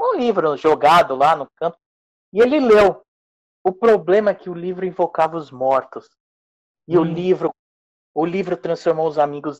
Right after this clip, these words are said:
Speaker 1: dele, aí ele teve que matar os, os amigos, cortou o braço, aí ele arranja uma serra elétrica pra colocar no negócio.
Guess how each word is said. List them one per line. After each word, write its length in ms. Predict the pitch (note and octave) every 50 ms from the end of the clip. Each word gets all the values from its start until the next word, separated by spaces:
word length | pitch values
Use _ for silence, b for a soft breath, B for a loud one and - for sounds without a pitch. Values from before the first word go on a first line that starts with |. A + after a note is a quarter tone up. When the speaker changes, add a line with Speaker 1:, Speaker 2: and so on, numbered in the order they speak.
| _ -
Speaker 1:
dele, 500 | C3+ C#3+ D#3+ D#3+ D#3 D3+ C3+ B2 B2 C3
aí 140 | C3+ D3 D#3
ele 140 | D#3+ D#3 D3+
teve 180 | - D#3 D3 C#3+
que 120 | - D3
matar 320 | C#3 C#3 C3+ - - D3+ C#3
os, 180 | C3+ - - _ _ _ _ -
os 160 | C#3 B2 -
amigos, 720 | D3+ D#3 C#3+ C3 C#3+ E3 F3 E3 D#3+ C#3+ C3 C#3+ C3 -
cortou 420 | - - D3+ C#3+ - - E3+ E3+ E3+
o 40 | D3
braço, 840 | B2+ B2 C3 C#3 C#3+ D#3 D#3+ D#3+ D3+ C#3 - - - C3+ B2+ A#2 _ _ _ _ _ _ _ _ -
aí 160 | - D#3 F3+
ele 100 | F#3 F#3
arranja 280 | F3+ F3 E3+ F#3 E3+ F3
uma 140 | E3 D#3+ C#3+
serra 280 | - - E3 D3+ D#3
elétrica 520 | D3 C#3 C#3 D3+ D#3 D#3 D3 - D3 - C3+
pra 140 | - C3+ B2
colocar 360 | - B2+ B2 - - A#2+ A#2+ B2
no 100 | B2 B2
negócio. 840 | C3 C#3+ D3+ D3 D3 D3 D3+ D#3+ F3 D#3+ D3 C#3 - - C3+ B2